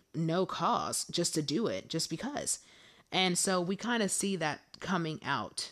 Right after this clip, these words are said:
to play now, which then starts the, um, violent, abrupt fighting in the middle of the night that has more players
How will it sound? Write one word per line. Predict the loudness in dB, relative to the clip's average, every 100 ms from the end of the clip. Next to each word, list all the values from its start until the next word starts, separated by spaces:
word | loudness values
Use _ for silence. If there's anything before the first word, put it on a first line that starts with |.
| -8
to | -6
play | -4 -2 0 0
now, | -2 -2 -2 -6 -12 -18 -20 -20 -8
which | 0 2 2
then | 2 2 2
starts | 2 4 4 4 0
the, | 2 2 2 0
um, | 0 0 0 -2
violent, | 0 2 0 -4 -6 -6
abrupt | -6 -4 0 2 0 -2 -6 -8 -20 -20 -20 -12
fighting | -2 2 2 0 -2 -2 -4 -6 0
in | 2 2 0 -2
the | 0 0 0 0 -4 -12 _ _ _ _ 0
middle | 0 2 -2
of | -4 -4
the | -4
night | -2 -2 -4 -10 -2
that | 0 2
has | 2 2 0
more | -2 2 2 2
players | 0 -2 0 2 0 -2